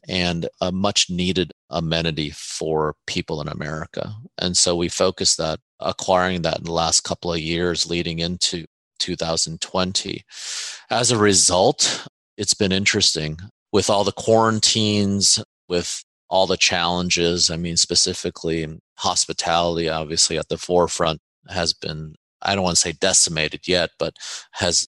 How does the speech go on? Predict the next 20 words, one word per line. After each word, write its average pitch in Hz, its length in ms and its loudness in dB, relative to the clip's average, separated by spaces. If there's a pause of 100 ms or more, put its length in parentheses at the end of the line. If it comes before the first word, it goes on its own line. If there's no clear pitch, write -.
been 85 160 0
at 85 140 0
the - 80 -8
forefront 87 640 0
of 78 120 -6
most 87 380 0
of 82 80 0
the 85 60 -2
struggle 85 520 2
here 85 220 0
as 80 180 2
far 82 200 0
as 78 120 -2
our 78 100 -2
real 80 200 -4
estate 80 300 0
asset 80 360 0
class - 360 -2
is - 100 0
concerned. 80 720 -2